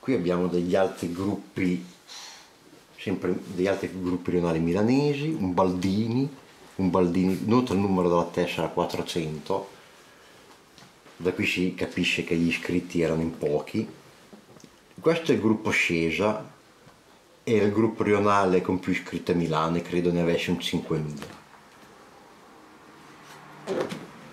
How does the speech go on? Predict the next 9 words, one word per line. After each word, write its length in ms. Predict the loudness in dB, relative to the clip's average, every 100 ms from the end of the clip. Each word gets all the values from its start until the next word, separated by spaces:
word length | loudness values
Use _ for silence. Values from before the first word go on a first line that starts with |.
| -6
E 80 | 0
infatti 300 | 0 0 0
è 20 |
anche 160 | -2 -2
più 120 | -6
facile 460 | -4 -6 -4 -6 -6
trovare 400 | -2 0 2 2
le 140 | -2
tessere 800 | -2 -4 -4 -6 -4 -4 -6 -12